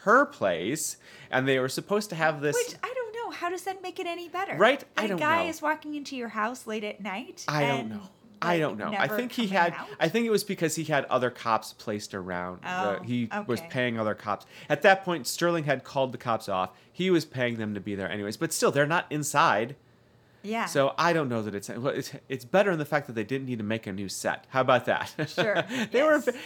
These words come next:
Speaker 1: like, for all of, like, the, this is, like, this was a great show to show how you can make a show look like you have a lot of money,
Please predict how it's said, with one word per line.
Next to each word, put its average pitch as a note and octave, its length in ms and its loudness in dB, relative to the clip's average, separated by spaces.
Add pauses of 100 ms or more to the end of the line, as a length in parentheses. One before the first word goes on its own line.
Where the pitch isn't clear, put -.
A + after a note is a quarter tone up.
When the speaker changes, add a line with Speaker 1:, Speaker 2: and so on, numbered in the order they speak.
(100)
Speaker 1:
like, A#3+ 140 6
for - 240 2
all D#4 260 6
of, C4+ 60 0
like, B3 220 4
the, G#3 160 2 (300)
this C#4 200 -2
is, C#4 260 -2
like, F3 200 4
this A3+ 200 -2
was B3 160 -2
a F#3+ 60 2
great B2+ 540 -2
show G2+ 640 0 (840)
to C#3+ 160 -4
show B2+ 400 2
how C3+ 240 -2
you E3 180 2
can A2+ 400 -6
make B2 240 -4
a A#2+ 80 -2
show G#2 500 -4 (840)
look E3+ 580 2
like A#2 260 4
you A2+ 100 -2
have G2+ 240 0
a G2 60 -4
lot F#2 260 0
of F2 120 -6
money, F2 440 -6